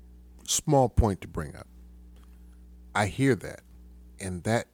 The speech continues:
absolutely makes all the sense in the world, except for when we add in the fact that we are a republic and not a fucking democracy, and getting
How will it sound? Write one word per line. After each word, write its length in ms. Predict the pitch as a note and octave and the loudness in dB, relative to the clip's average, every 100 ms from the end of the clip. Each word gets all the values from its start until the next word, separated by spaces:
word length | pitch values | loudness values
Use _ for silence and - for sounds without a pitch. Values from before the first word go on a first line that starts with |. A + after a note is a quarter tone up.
| _ - | _ -4
absolutely 560 | G#2 A#2+ - A#2+ G#2+ G2+ | -2 0 0 0 2 0
makes 320 | F#2+ F#2 - - | -2 -4 -6 -2
all 180 | A2 A2 | 4 4
the 100 | G#2 | 2
sense 360 | - G2+ - | -2 -2 -2
in 60 | F#2 | -6
the 60 | E2 | -6
world, 360 | D2 C#2 C#2+ - - - - - - _ - | -6 -10 -14 -20 -20 -20 -20 -20 -20 _ -10
except 400 | G#2+ - C#3 - | -8 -2 0 0
for 100 | C3 | 0
when 320 | A2 A2 G#2+ | 2 2 2
we 320 | G#2+ G#2 G2 - - | 0 -2 -4 -10 -8
add 240 | F#2+ A2 A#2 | -2 0 2
in 200 | A2 A2 | 2 0
the 80 | |
fact 440 | G2 A2 G2 - - | -2 0 0 -2 -4
that 240 | F#2 E2 - - | -4 -4 -8 -10
we 240 | F#2 F#2+ | -4 -2
are 180 | E2 E2+ | 0 -2
a 40 | |
republic 720 | D#2+ E2+ D#2+ - B2+ A#2+ B2+ - _ - - - | -2 -2 -2 0 2 2 -2 -8 _ -20 -16 -6
and 240 | G2+ E2 | -6 -4
not 180 | G2 G#2 | -2 -2
a 40 | |
fucking 360 | - G#2+ G#2 G#2 | -2 -2 -2 -2
democracy, 720 | F#2 F#2 E2+ - D#2+ E2+ D#2+ - - - - - - | -2 -2 -4 -8 -12 -10 -12 -14 -20 -20 -20 -20 -12
and 520 | F#2+ F2+ D#2+ E2 D#2+ F2 | -4 -4 -4 -6 -8 -6
getting 480 | G2 G2 F2+ E2+ | -2 0 -2 -6